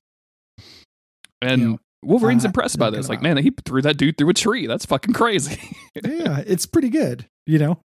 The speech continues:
Speaker 2: good job. They knock out Wendigo, uh, and he's like, "He's as good as dead." Uh, and he's, he's not dead 'cause he can't die.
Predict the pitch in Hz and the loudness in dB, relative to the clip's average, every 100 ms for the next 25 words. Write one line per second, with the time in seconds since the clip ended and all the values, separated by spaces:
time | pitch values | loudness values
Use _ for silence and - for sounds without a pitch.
0 | _ - 196 190 196 127 127 _ _ - | _ -6 -4 -2 -4 -6 -10 _ _ -20
1 | - _ 185 190 233 220 196 156 156 139 | -20 _ 2 4 2 0 0 2 2 0
2 | 131 123 120 _ _ _ - 139 131 127 | -4 -8 -12 _ _ _ -10 -8 -6 -4
3 | 147 139 139 151 131 131 147 139 131 277 | -2 -2 0 0 -2 -2 0 0 -2 0
4 | 202 160 165 _ _ 143 135 131 131 - | 0 -2 -4 _ _ -6 -4 -4 -6 -4
5 | 139 147 156 135 156 139 131 127 123 123 | -4 -2 -2 -2 -2 -2 -4 -4 -6 -4
6 | 135 135 196 151 131 | -6 -4 -4 -4 -4